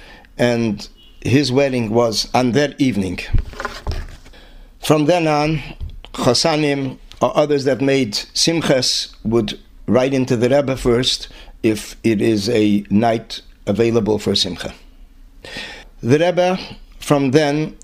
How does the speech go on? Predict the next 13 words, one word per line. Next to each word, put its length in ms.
began 340
farbrengen 540
quite 300
often 340
on 140
Chai 220
Elul, 360
into 400
the 120
Mems, 380
into 240
the 180
eighties, 480